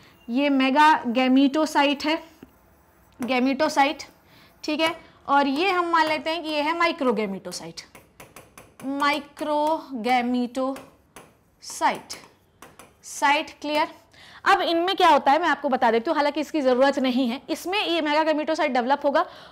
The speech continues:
और माइक्रोगैमीटोसाइट में कुछ ऐसे ookinete, मतलब कुछ फ्लैजिलेशन टाइप का होगा, खैर वो पढ़ना नहीं है आपको। मेगागैमीटोसाइट बड़ा होगा, इसमें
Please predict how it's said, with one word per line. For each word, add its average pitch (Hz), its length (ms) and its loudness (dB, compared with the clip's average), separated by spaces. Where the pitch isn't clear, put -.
और 277 140 6
माइक्रोगैमीटोसाइट 269 800 0
में 269 120 -6
कुछ 277 240 -6
ऐसे 254 380 -2
ookinete, 262 560 0
मतलब 254 340 -2
कुछ - 180 -4
फ्लैजिलेशन 247 640 0
टाइप 240 260 -4
का 247 60 0
होगा, 214 280 -4
खैर 349 140 4
वो 320 120 4
पढ़ना 269 320 2
नहीं 240 140 2
है 202 60 -4
आपको। 330 340 -2
मेगागैमीटोसाइट 320 680 0
बड़ा 240 200 4
होगा, 269 200 4
इसमें 285 240 -4